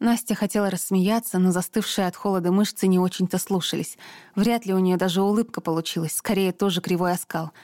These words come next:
«Только вот, у вас и тут ничего не получилось, потому что он жив.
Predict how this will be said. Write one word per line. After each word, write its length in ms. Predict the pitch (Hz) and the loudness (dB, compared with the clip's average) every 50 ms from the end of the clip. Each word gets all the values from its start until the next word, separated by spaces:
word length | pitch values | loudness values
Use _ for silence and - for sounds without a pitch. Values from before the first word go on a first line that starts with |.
| - - _ _ _ _ _ | -20 -20 _ _ _ _ _
«Только 320 | - 254 220 - - 226 214 | -2 -2 -2 -2 -2 -2 -2
вот, 340 | 196 196 190 190 - - - - - - _ _ _ | 0 -2 -2 -4 -8 -16 -20 -20 -20 -20 _ _ _
у 100 | - 214 | -2 0
вас 200 | 208 233 233 - | 0 0 -2 -2
и 60 | 240 | -4
тут 240 | - - 247 233 - | -4 -2 -4 -2 -2
ничего 320 | 190 202 - - 202 196 202 | -2 -2 0 0 0 2 2
не 80 | 196 | 2
получилось, 640 | 185 202 196 202 196 - - 190 160 165 - - - _ _ _ _ _ | 2 2 0 0 0 0 -2 -4 -4 -4 -8 -10 -12 _ _ _ _ _
потому 320 | - 202 - 220 226 233 226 | -4 -2 0 0 0 0 -2
что 220 | - - - 233 | -2 -2 -2 0
он 140 | 233 233 226 | 0 0 0
жив. 340 | 185 185 180 147 - - | 0 -2 -4 -4 -8 -14